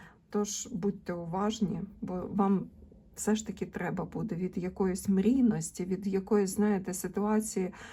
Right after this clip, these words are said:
коли ви от просто ви не знаєте, що вам обрати,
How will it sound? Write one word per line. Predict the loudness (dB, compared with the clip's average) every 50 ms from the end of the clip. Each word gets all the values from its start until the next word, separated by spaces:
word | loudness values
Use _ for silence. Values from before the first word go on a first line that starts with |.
| -16 -16 -18 -14 -2
коли | 2 4 6 6 6
ви | 6 6 4 4 2 -4 -10 _ _ _ _ _ _ _ 0
от | 0 0 0
просто | 2 0 0 2 0 0
ви | 4 4
не | 6 4 4
знаєте, | 6 4 4 4 2 0 -4 -6 -6 -8
що | -6 -6 -6 -4
вам | -4 -4 -4 -4 -4
обрати, | -4 -4 -4 -6 -6 -8 -8 -10 -10 -10 -10